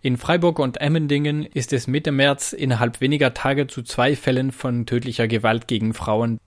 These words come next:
durch ihre Lebenspartner gekommen. In Freiburg-Ebne tötete ein einundfünfzigjähriger Mann seine fünfzigjährige Partnerin durch stumpfe Gewalt von hinten auf den Schädel. Anschließend brachte er sich selbst mit Medikamenten um.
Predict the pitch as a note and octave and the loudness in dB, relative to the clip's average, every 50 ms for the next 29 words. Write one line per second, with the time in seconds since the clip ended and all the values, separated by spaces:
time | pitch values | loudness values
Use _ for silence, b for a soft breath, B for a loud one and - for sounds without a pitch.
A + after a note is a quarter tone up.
0 | _ - B2+ B2+ A#2+ - C3+ C3+ A#2+ B2+ C3 B2+ A2+ G#2 A#2 B2 A#2 - - A#2+ | _ -2 -2 -2 -2 -2 -2 -2 -2 0 0 0 0 0 0 -2 -4 -2 0 0
1 | A2+ A2+ B2 A#2+ A#2+ A#2+ B2+ B2 - - G2 F#2 F#2+ F#2 G2 - _ _ _ _ | 0 0 0 -2 0 0 -2 -4 -4 -4 -4 -4 -4 -6 -8 -10 _ _ _ _
2 | B B B B B B C#3 B2 A#2+ - - C3 B2+ B2+ B2 A2+ - - D3+ D3 | B B B B B B -4 -4 -4 -2 -2 0 2 2 2 0 0 -2 -4 -2
3 | D3 E3+ D#3+ D#3 - - C#3 B2 - B2+ B2+ B2 A2+ - A#2 A#2+ A2+ A2+ A2+ - | -2 0 -2 -2 -2 -4 -6 -4 -4 -2 0 0 0 0 0 0 0 -2 -2 -4
4 | - B2 C3 D3 D#3+ D#3 D3 B2+ - - C#3 - - - D3+ B2+ - - C3 C3 | -4 -4 -2 0 0 0 -2 -4 -4 -6 -8 -6 -4 -4 -6 -4 -2 -2 0 0
5 | B2+ C3 B2 A#2+ A2+ A#2 A#2+ C3 D3+ D#3 - - A2+ A#2 A2+ - - D#3 C#3+ - | 0 2 2 2 2 2 0 0 0 -2 -2 -2 0 0 -2 -2 -2 -4 -6 -4
6 | - - C#3+ B2 - - C3 B2 A#2+ A#2 A#2+ A2 - A#2+ B2 C3 - C#3+ C3 A#2+ | -4 -4 -4 -2 0 2 2 4 4 2 2 2 0 0 -2 0 0 0 0 2
7 | C3 C3+ C3+ B2 B2 A#2 A2+ - - - - C3+ C3+ C#3 - - C3+ B2 A#2+ G#2+ | 2 0 0 0 0 -2 -2 -2 -4 -4 0 0 0 0 0 -2 -2 0 0 2
8 | - A2 A2+ A#2+ A#2+ - B2+ B2 A#2+ G#2 G2+ A#2 B2 B2 - C3+ B2+ B2+ - C3 | 2 2 0 0 -2 -2 -2 0 0 0 0 -2 -4 -4 -4 -4 -4 -2 -4 -6
9 | - - - D#3 C#3 - - A#2+ A2 G2+ G2+ G2 F#2+ A2 - B B B B B | -6 -4 -4 -4 -4 -4 -4 -2 -2 -2 -2 -4 -6 -8 -12 B B B B B
10 | B B B B2 A#2+ A#2+ - - D3+ C3 - D#3 C#3 - A#2 A#2+ A#2+ - - - | B B B -4 -4 -2 -2 -2 -2 -2 -2 -4 -4 -4 -4 -4 -4 -4 -2 0
11 | C3+ G2+ A#2+ A2+ A2+ A#2 A#2 - - A#2+ B2 C#3+ D3 - - C3 B2+ A#2 - A#2+ | 0 0 0 0 -2 -2 -4 -4 -4 -2 -2 -2 -4 -6 -6 -6 -6 -4 -4 -4
12 | A#2 B2 A#2+ A#2 - A2 A#2 A#2 A2 A2 A2+ - C#3+ C#3 C#3 - A2+ G#2 G2+ G2+ | -4 -4 -6 -4 -4 -2 -2 -2 -2 -2 -4 -4 -4 -4 -4 -4 -4 -4 -4 -4
13 | G2+ | -6